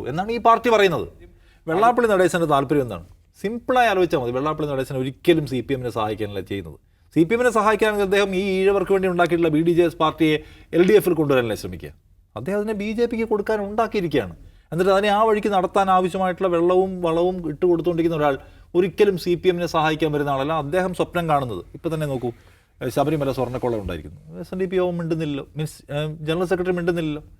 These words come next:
മിണ്ടാത്തതിൻ്റെ കാരണം അകത്ത് മിണ്ടിയാൽ അതിൻ്റെ ഗുണഭോക്താവ് വി ഡി സതീശൻ അടുത്തുള്ള യു ഡി എഫ് ആകും. യു ഡി എഫിന് അതിൻ്റെ ഗുണം കിട്ടാനേ പാടില്ല. യു ഡി എഫിൻ്റെ തകർച്ച ഉറപ്പാക്കണം. യു ഡി എഫിൻ്റെ നിരന്തരമായ തകർച്ച ഉറപ്പാക്കിയാലേ മകൻ്റെ പാർട്ടിയും സംഘടനയും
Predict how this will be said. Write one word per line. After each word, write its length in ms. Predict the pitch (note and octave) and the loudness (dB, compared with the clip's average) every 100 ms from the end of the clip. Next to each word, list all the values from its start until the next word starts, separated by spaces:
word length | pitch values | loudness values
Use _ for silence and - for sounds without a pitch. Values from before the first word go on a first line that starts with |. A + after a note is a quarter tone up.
| _ - | _ -6
മിണ്ടാത്തതിൻ്റെ 460 | D#3 F#3+ G#3 G#3+ | 2 2 2 2
കാരണം 280 | G#3 G3+ G#3 | 2 2 2
അകത്ത് 180 | G3 G#3 F#3+ | 0 0 0
മിണ്ടിയാൽ 340 | F#3+ G#3+ A#3+ | 0 4 6
അതിൻ്റെ 180 | A3+ G#3+ | 6 4
ഗുണഭോക്താവ് 680 | F#3+ F#3 G3+ G3 G3 G#3 G3+ | 4 4 4 2 2 2 0
വി 120 | F3+ | 0
ഡി 120 | F#3 G3 | 0 -2
സതീശൻ 360 | G3+ F#3+ F3+ F#3+ | -2 -2 -2 -4
അടുത്തുള്ള 260 | E3+ F#3 | -2 2
യു 120 | F3 F3+ | 2 2
ഡി 80 | |
എഫ് 140 | F#3+ F3 | 2 2
ആകും. 140 | D#3+ D#3 - - C3 | 0 -4 -18 -12 0
യു 120 | D#3 | 2
ഡി 120 | F#3+ | 4
എഫിന് 200 | G3+ G3 | 2 2
അതിൻ്റെ 180 | G3 F#3+ | 0 2
ഗുണം 140 | F#3 G3 | 2 0
കിട്ടാനേ 300 | F#3 G3 G3 | 0 2 2
പാടില്ല. 280 | F#3 F3 E3+ D#3+ | 4 2 2 -2
യു 100 | C#3 | 0
ഡി 80 | E3+ | 2
എഫിൻ്റെ 260 | F#3 F3+ F3+ | 2 0 0
തകർച്ച 300 | F3 E3+ F3 | 0 0 2
ഉറപ്പാക്കണം. 520 | F#3+ F3 - E3+ E3+ E3 - - - | 2 2 2 2 0 -4 -12 -20 -2
യു 80 | C#3+ | 2
ഡി 100 | F3+ | 4
എഫിൻ്റെ 280 | F#3+ F#3+ F#3+ E3+ | 4 2 0 2
നിരന്തരമായ 480 | F3+ G3+ G3+ G3 G3 | 2 4 2 2 2
തകർച്ച 320 | F3+ F3 F#3 | 2 2 2
ഉറപ്പാക്കിയാലേ 580 | F3 E3+ F3 E3 E3+ F#3 | 2 2 0 2 0 2
മകൻ്റെ 440 | D#3 D3 F3+ F3+ | 2 2 2 0
പാർട്ടിയും 500 | E3 E3 D#3+ F3 E3+ E3 | 2 0 4 4 4 0
സംഘടനയും 540 | D3 D#3+ D#3+ E3 D#3+ | -6 -4 -4 -4 -6